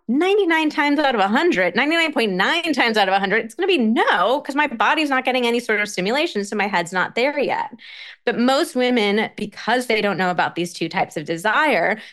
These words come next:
feel like something is horribly wrong with them. "I'm broken, something's wrong with me, I need to be fixed, I'm the issue, I'm the problem."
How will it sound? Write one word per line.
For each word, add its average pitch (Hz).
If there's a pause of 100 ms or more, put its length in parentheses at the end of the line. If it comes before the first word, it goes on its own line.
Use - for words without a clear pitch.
feel 214
like 247
something 185
is 180
horribly 165
wrong 165
with -
them. - (100)
"I'm 165
broken, 233 (160)
something's 160
wrong 277
with 269
me, 247
I 170
need 170
to 170
be 160
fixed, 254
I'm 254
the 247
issue, 240
I'm 226
the 220
problem." 220